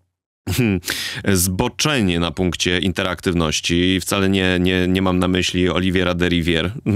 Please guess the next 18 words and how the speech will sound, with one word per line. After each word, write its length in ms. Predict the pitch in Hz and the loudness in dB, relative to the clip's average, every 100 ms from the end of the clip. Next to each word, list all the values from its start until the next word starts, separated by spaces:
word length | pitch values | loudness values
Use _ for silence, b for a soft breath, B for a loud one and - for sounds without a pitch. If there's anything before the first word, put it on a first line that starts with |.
| 95 | 0
Znaczy, 320 | 98 101 101 | 0 0 -2
w-, 100 | - | -4
mam 440 | 113 101 101 82 69 | -2 0 0 -2 0
na 100 | 78 | 0
myśli 320 | 71 - 78 | 0 0 0
Oliviera, 480 | 82 95 120 90 82 | 0 0 0 -2 0
bo 160 | 87 | 2
on 140 | 92 98 | 2 2
uwielbia 520 | 107 101 110 92 98 | 0 0 2 2 2
nawet 200 | 95 95 | 0 0
pojedyncze 460 | - 104 98 95 110 | 0 2 2 2 2
nuty 400 | 123 110 98 85 | 2 0 2 0
eksportować 760 | 80 - 80 - 87 80 82 | -2 -4 -4 -2 -2 -2 -2
i, 240 | 82 85 B B B B B | 0 0 B B B B B
e, 200 | 90 92 | -2 0
aranżować 680 | 92 98 95 92 95 92 87 | 0 0 0 0 0 -2 0
je, 180 | 87 87 | 0 2
e, 420 | 87 87 87 | 2 2 2